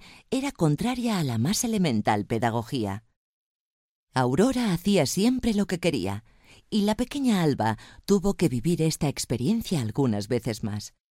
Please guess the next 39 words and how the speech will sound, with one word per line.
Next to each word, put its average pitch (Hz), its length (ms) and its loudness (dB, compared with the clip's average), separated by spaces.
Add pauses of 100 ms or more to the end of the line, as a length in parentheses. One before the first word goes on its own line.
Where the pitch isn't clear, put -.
(600)
Como 123 220 2
la 123 80 4
inocencia 147 500 2
de 147 80 -2
los 127 200 -4
niños 147 340 2
muy 147 140 2
pequeños 151 540 -2
es 123 140 -4
enorme, 127 560 0 (380)
siempre 165 580 2
creía 117 460 -2
en 110 100 -2
las 110 140 -2
palabras 113 500 0
de 113 80 -2
la 107 160 0
abuela. 107 460 -6 (1080)
Con 180 180 6
el 180 180 4
nacimiento 233 580 0
de 226 100 -4
Susana, 208 540 -2 (340)
ya 202 200 2
fueron 208 360 4
dos 247 300 -4 (140)
a 143 80 -2
compartir 139 680 0
las 135 220 2
ocurrencias 127 680 0
de 120 100 0
la 110 120 2
abuela. 104 460 -4 (640)
Sus - 240 -2
cuentos 156 380 2
sobre 135 240 2
vampiros, 127 640 0
por 127 200 -10
ejemplo, 165 520 0